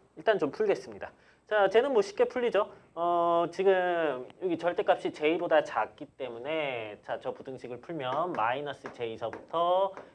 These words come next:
X 마이너스 I, 그 다음에 여기는 J. 자, 이렇게 될 겁니다. 그럼 전체에다가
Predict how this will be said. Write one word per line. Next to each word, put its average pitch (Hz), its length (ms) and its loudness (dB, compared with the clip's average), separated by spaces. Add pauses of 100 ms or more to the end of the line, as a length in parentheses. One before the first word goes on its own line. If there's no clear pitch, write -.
(100)
X - 440 -8
마이너스 131 540 -6
I, 110 340 -4
그 - 160 -12
다음에 135 640 -4
여기는 131 560 -8
J. 160 260 -2 (640)
자, 156 80 -2
이렇게 147 220 -2
될 107 120 0
겁니다. 87 340 -10 (280)
그럼 214 120 0
전체에다가 208 920 10